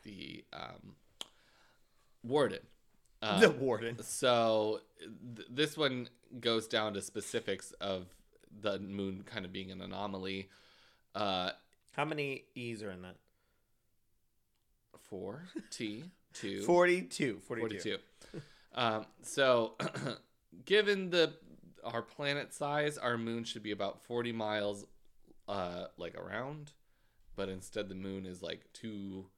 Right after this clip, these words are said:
Speaker 1: two thousand miles around,
Speaker 2: Mm-hmm.
Speaker 1: which is pretty large for a
Speaker 2: Well, that's
Speaker 1: planet
Speaker 2: why
Speaker 1: our
Speaker 2: we got
Speaker 1: size.
Speaker 2: oceans.
Speaker 1: Yeah.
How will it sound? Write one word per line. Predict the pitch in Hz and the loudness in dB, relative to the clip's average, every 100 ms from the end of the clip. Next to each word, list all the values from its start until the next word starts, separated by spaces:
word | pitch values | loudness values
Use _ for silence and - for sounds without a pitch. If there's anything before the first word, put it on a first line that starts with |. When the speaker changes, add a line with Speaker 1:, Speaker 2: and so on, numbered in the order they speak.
| _ _ | _ _
Speaker 1:
two | 104 | -14
thousand | - 90 101 131 135 143 | -6 -4 -2 -2 -4 -6
miles | 139 139 139 139 147 143 - - - | -4 -2 -2 -4 -6 -10 -16 -20 -10
around, | 131 135 143 143 151 151 - _ 110 | -4 -2 0 -2 -4 -8 -16 _ -16
Speaker 2:
Mm-hmm. | 101 98 95 | -14 -10 -6
Speaker 1:
which | 101 101 | -4 -2
is | 95 92 - _ - | -4 -6 -16 _ -4
pretty | 160 127 | -2 -2
large | 107 107 120 131 127 - - - - | 2 4 4 2 -4 -16 -20 -18 -8
for | 113 | -6
a | 107 | 0
Speaker 2:
Well, | 151 151 | 6 6
that's | 147 | 8
Speaker 1:
planet | |
Speaker 2:
why | 175 | 8
Speaker 1:
our | 165 | 8
Speaker 2:
we | |
got | 170 175 | 8 10
Speaker 1:
size. | 180 | 10
Speaker 2:
oceans. | 202 - 87 78 - - _ _ _ _ _ _ _ _ _ _ 113 | 8 6 -2 -6 -14 -16 _ _ _ _ _ _ _ _ _ _ -10
Speaker 1:
Yeah. | 135 165 147 135 156 | 2 4 6 6 2